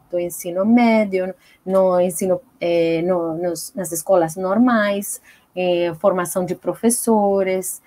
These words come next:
Então, é, isso também é muito significativo, a relação delas com o espaço da, educativo, com as instituições educativas, que era não somente pela formação delas, mas para, pela participação delas.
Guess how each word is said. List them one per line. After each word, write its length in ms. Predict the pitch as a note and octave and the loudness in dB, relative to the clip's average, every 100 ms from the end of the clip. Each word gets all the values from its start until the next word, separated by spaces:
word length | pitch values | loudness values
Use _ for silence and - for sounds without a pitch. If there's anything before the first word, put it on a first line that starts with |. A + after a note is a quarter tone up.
| _ _ - | _ _ -16
Então, 440 | - G#3 A3+ B3 - | 0 4 4 4 0
é, 280 | F#3 F3+ F#3+ | -4 -2 -4
isso 240 | - A3 | -6 -4
também 320 | G#3+ G#3 G3+ | 0 2 2
é 20 | |
muito 340 | G3+ G#3+ A#3+ A#3+ | 4 2 2 0
significativo, 920 | - G3 F3+ E3 D#3+ D#3+ - - - | -4 -6 -8 -8 -10 -10 -12 -12 -8
a 80 | - | -4
relação 500 | F3+ F3 F3+ G3+ F#3+ | 0 0 0 -2 -2
delas 380 | F#3 F#3+ G3 - | 0 0 -2 -8
com 460 | _ G#3 G#3+ A3+ B3 | _ -2 2 2 2
o 80 | G3 | -2
espaço 420 | F#3 F3+ F3+ F#3 | -4 -2 -2 -2
da, 320 | E3+ E3+ E3 - F#3 | -4 -2 -2 -6 -10
educativo, 760 | E3 D#3+ F3 - - D#3 D3+ | -10 -10 -10 -12 -10 -8 -10
com 200 | - F#3+ | -6 -4
as 200 | G3 - | -2 -4
instituições 840 | - F#3+ F3 F3 - E3 D#3+ - - _ _ E3 | -14 -16 -12 -12 -10 -10 -10 -14 -20 _ _ -8
educativas, 640 | E3 D#3 D#3+ - - D#3 | -8 -8 -12 -14 -18 -18
que 140 | - G3 | -2 2
era 240 | E3+ D#3 | 2 2
não 160 | A3+ D4 | 0 0
somente 540 | - F#3 E3 D#3 - | -2 -6 -6 -8 -10
pela 220 | D#3 D#3 | -8 -8
formação 580 | - D#3+ D#3 D#3+ - D#3+ | -8 -8 -8 -10 -10 -6
delas, 260 | E3+ G3 F#3 | -6 -6 -4
mas 160 | G3 | -6
para, 300 | - G3+ F#3+ - | 0 0 0 -4
pela 200 | F3+ E3 | -4 -2
participação 1000 | - C4 - A3+ - F#3+ F#3 - F3 E3 | 0 0 -2 -10 -10 -10 -12 -10 -12 -10
delas. 440 | D3+ - - - | -12 -12 -20 -20